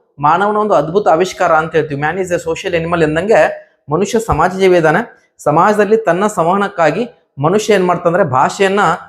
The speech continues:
ಸೃಷ್ಟಿಸಿಕೊಂಡ ಅಂತಕ್ಕಂಥದ್ದು. ಹೌದಾ? So ಈ ಭಾಷೆಯಲ್ಲಿ ವ್ಯವಹರಿಸುತ್ತಲೇ ಹೋಗ್ತಾನೆ. So ಭಾಷೆ ಅಂತಕ್ಕಂಥ ಒಂದು ಜ್ಯೋತಿ ಬೆಳಗದೇ ಇದ್ದರೆ, ಆಶೇಷ ಭುವನ ಹತ್ರ ಇವು ಕತ್ತಲಾಗಿ ಬಿಡುತ್ತಿತ್ತು ಅಂತಕ್ಕಂಥದ್ದನ್ನ ಯಾರು ಹೇಳಿದ್ರು?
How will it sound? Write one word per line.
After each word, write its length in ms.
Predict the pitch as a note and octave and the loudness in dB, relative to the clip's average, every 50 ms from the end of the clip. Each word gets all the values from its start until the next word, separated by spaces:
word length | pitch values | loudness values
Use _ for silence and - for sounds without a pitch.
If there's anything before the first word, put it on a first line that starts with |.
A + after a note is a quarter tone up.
| - _ _ - | -20 _ _ -6
ಸೃಷ್ಟಿಸಿಕೊಂಡ 640 | F3 E3 - - G#3 G3 G3+ G3+ D#3+ F3 D#3+ D#3 D3+ | -4 -4 -2 0 0 0 0 0 0 0 2 2 2
ಅಂತಕ್ಕಂಥದ್ದು. 840 | D3 D3 C#3 C#3+ C3 B2 B2+ A2+ G2+ G#2 F2 F#2+ - _ _ _ _ D3 | 2 2 0 -2 -4 -4 -4 -6 -6 -8 -10 -10 -16 _ _ _ _ -2
ಹೌದಾ? 140 | D#3+ F3 A3+ - - - - _ _ _ - - | 0 0 0 -2 -4 -10 -18 _ _ _ -2 0
So 40 | A3 | 2
ಈ 140 | A3+ G#3+ | 2 4
ಭಾಷೆಯಲ್ಲಿ 840 | E3 D3 E3+ G#3+ - - A#3+ A#3 A#3 A3 F3+ G#3 A#3 - - - - _ | 4 2 2 2 2 4 4 4 4 4 2 0 -2 -4 -12 -20 -8 _
ವ್ಯವಹರಿಸುತ್ತಲೇ 540 | D3 D3+ F3 G3 A3 G3 - - A3 G#3+ A3+ | 2 2 2 2 2 -2 -4 -4 0 2 2
ಹೋಗ್ತಾನೆ. 360 | G#3 F#3 - - D#3 B2 A2+ - - _ _ _ _ _ _ _ _ _ _ _ _ _ _ _ _ - | 2 0 0 -2 -4 -4 -4 -8 -12 _ _ _ _ _ _ _ _ _ _ _ _ _ _ _ _ 0
So 240 | A#3+ A#3 A#3+ A3+ E3 | 2 4 4 4 2
ಭಾಷೆ 340 | D3+ C3 D3+ G#3 G#3+ - A#3+ | 2 2 2 2 2 0 -2
ಅಂತಕ್ಕಂಥ 380 | A#3 A#3 A#3+ A#3 - A#3+ A3+ | 0 0 0 0 0 -2 0
ಒಂದು 160 | A#3 A#3 A3+ G#3 | 0 0 0 0
ಜ್ಯೋತಿ 680 | D3 E3 F#3 G3+ G3+ A#3 F#3 D#3 D3+ C3+ - C3 B2+ | 2 2 2 2 2 2 4 4 2 0 -2 -2 0
ಬೆಳಗದೇ 400 | C#3+ D3+ E3+ F3 F3+ F4 B3 A3 | 2 4 4 4 4 4 4 4
ಇದ್ದರೆ, 440 | F#3 D#3+ D#3+ C3 A2+ - - - - _ _ _ _ _ _ | 4 4 2 0 0 -4 -10 -18 -20 _ _ _ _ _ _
ಆಶೇಷ 460 | - C#3 D3+ F3 - B3+ B3 B3 A#3+ B3+ A3+ | 0 2 2 2 2 2 2 4 4 2 2
ಭುವನ 180 | G#3+ A3 A3 A3 | 2 2 2 2
ಹತ್ರ 160 | G#3+ A3 A3 | 0 2 2
ಇವು 240 | G3 G3 G#3+ A3+ A3 | 2 4 4 2 2
ಕತ್ತಲಾಗಿ 460 | - D3+ - - G#3+ A3 A3 G#3 G3+ | 0 -4 -2 0 0 0 2 0 0
ಬಿಡುತ್ತಿತ್ತು 480 | F#3 F#3+ F#3+ F3+ F#3 F3+ F3+ - F#3 F3+ | -2 -2 -4 -2 -4 -6 -6 -4 -4 -4
ಅಂತಕ್ಕಂಥದ್ದನ್ನ 560 | E3+ E3 - E3 E3+ E3+ D#3 F3 F#3+ A3 G#3+ F3+ E3 D#3 D#3 C#3 | -4 -4 -6 -8 -8 -8 -10 -8 -6 -4 -2 -2 -2 -2 -2 -2
ಯಾರು 160 | C#3+ D3+ E3 | 0 2 2
ಹೇಳಿದ್ರು? 440 | E3 D#3+ D#3+ F#3+ B3+ A#3+ - - | 2 2 0 -2 -4 -4 -6 -14